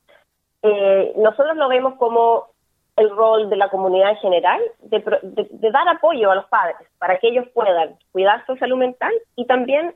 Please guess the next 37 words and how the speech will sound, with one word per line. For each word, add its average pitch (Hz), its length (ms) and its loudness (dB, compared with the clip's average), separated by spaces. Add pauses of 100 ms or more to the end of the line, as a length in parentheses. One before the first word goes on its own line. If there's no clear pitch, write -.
(140)
guiar 220 420 -2
y 196 60 -4
apoyar 202 360 0
a 226 60 2
los 226 140 0
adolescentes 214 680 -4
en 202 120 -2
los 190 100 0
momentos 190 380 0
difíciles. 170 500 -8 (300)
La 185 80 0
adolescencia 202 580 0
es 233 180 -6
un 226 220 -2
tiempo 226 320 -2
en 214 80 0
el 202 200 -2
que 202 280 -2 (260)
estos 226 360 -4
sentimientos 214 640 0
abrumadores 202 640 2
y 226 40 0
angustiosos 214 600 -4
aumentan 208 500 -2 (680)
y 220 100 4
es 220 80 0
importante 240 580 -2
ahí 233 160 2
entonces 226 460 -4
que 214 60 -6
los 202 180 -2
padres 214 400 0
puedan 233 360 2 (120)
pro-, - 240 -2 (160)
dar 254 260 -2
el 269 100 -2
apoyo 254 500 0